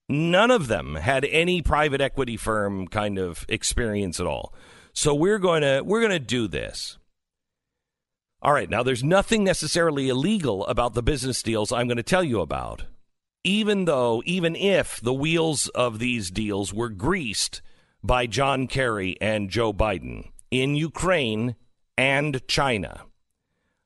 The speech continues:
But it is such a blurry ethical line, I don't even know how you make heads or tails of this. What Hunter Biden did may actually technically be legal, but it is not something the vice president should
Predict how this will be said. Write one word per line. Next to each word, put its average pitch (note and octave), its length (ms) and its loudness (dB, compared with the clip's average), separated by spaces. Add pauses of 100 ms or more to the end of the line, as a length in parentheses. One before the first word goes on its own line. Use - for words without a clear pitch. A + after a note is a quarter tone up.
(120)
But A#2 260 0
it E3 200 0
is C#3 300 0
such F#3 400 0
a D#3 120 -2
blurry D#3+ 720 0
ethical C3+ 540 0
line, A2 480 2 (100)
I B2+ 140 2
don't C3+ 180 0
even A2+ 280 -2
know G#2 300 0
how G#2 180 0
you F2 480 -6 (180)
make A2 300 -2
heads A#2+ 240 -2
or G2 80 -4
tails G2+ 420 -2
of C2+ 140 -10
this. A#1 320 -10 (680)
What A2+ 180 0
Hunter G3+ 400 2
Biden D#3 480 0
did D#2+ 580 -2
may B2+ 320 0
actually D#3 560 0
technically C#3 760 -2
be A#2 220 -4
legal, A#2+ 720 -2
but B2 140 0
it C3 120 -2
is A#2 160 -2
not D3 400 0
something A#2+ 460 -2
the A2+ 80 2
vice C3+ 300 0
president G#2 520 0
should - 200 -4